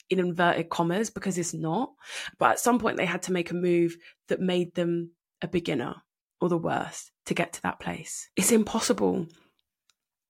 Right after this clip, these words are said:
to n-, step into something new and not be the novice.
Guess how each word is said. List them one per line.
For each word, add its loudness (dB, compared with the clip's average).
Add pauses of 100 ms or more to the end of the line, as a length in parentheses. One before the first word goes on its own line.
(320)
to 0
n-, 4 (460)
step 0
into 0
something -2
new 2
and 0
not -2
be 0
the -4
novice. -4